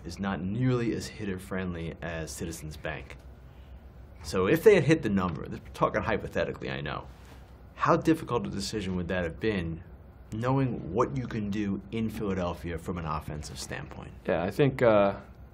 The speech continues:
Speaker 2: when I was going through that day, um, I think it was Thursday when they called. Um,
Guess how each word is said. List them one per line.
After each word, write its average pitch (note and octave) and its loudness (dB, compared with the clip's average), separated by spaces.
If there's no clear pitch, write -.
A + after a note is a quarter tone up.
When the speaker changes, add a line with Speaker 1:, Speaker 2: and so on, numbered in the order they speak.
Speaker 2:
when A2 4
I - 8
was G#2+ 4
going A#2+ 8
through A#2+ 4
that G2+ 6
day, G#2 8
um, G2 2
I G2+ 0
think G#2+ -2
it - 2
was F#2+ -4
Thursday A2 2
when A2+ -2
they G2+ 0
called. A#2 0
Um, - -4